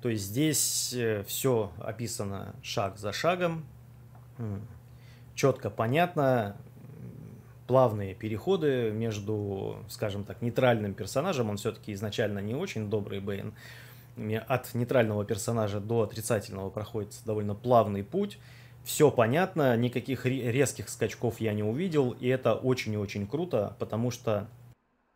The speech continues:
а, я люблю, м, подобного рода сюжеты.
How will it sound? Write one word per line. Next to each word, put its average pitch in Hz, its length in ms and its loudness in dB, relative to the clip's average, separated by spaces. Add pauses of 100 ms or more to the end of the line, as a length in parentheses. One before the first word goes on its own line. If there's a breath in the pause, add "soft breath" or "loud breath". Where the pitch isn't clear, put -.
(140)
а, 101 340 -4
я 120 300 6
люблю, 151 580 2 (400)
м, 98 360 -6
подобного 117 460 2
рода 110 180 0
сюжеты. 131 640 -4